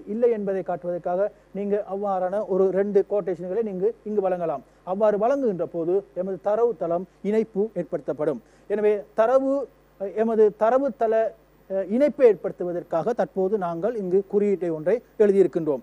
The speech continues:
இந்த குறியீட்டை எழுதுவதன் ஊடாக எங்களுடைய தரவுத்தளமானது இணைப்பை ஏற்படுத்திக் கொள்ளும். அதாவது, பி ஹெச் பி இந்த ஸ்-, இந்த மென்பொருளில் இருந்து மை எஸ் க்யூ எல் என்ற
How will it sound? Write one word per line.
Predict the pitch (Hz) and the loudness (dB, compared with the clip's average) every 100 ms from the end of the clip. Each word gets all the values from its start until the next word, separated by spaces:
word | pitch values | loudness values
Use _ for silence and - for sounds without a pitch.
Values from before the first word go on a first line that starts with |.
| - _ | -8 _
இந்த | 220 254 | 2 4
குறியீட்டை | 254 302 302 247 220 | 4 2 2 6 6
எழுதுவதன் | 294 294 226 | 6 4 2
ஊடாக | 190 160 156 160 214 - _ | -2 -2 -2 0 -2 -4 _
எங்களுடைய | 196 214 220 208 196 196 196 190 - 214 | -8 0 2 4 4 4 4 2 -2 0
தரவுத்தளமானது | 247 254 185 180 170 165 156 170 220 - | 4 2 2 -2 -4 -6 -4 -4 -4 -4
இணைப்பை | 214 220 - 202 196 | -2 -2 2 0 0
ஏற்படுத்திக் | 180 - 170 175 156 | -4 -2 -2 -2 -2
கொள்ளும். | 151 165 139 - _ | 2 0 0 -10 _
அதாவது, | 170 175 170 220 247 - _ - | 2 4 6 4 2 -6 _ 2
பி | 277 | 6
ஹெச் | 277 254 - - | 6 6 2 -2
பி | 226 220 - _ - | 0 0 -2 _ -6
இந்த | 214 233 226 214 160 - _ _ 226 | -2 4 6 6 4 -4 _ _ -8
ஸ்-, | 196 208 | -2 0
இந்த | 214 214 208 190 | 4 4 4 2
மென்பொருளில் | 233 269 240 208 180 156 | 0 2 6 6 4 2
இருந்து | 190 226 240 254 269 - _ - | 4 4 4 2 0 -2 _ 0
மை | 208 277 | 2 4
எஸ் | 277 254 - | 4 2 0
க்யூ | 226 | 6
எல் | 214 180 139 - - | 6 6 0 -10 -6
என்ற | 190 196 202 208 | -4 0 4 4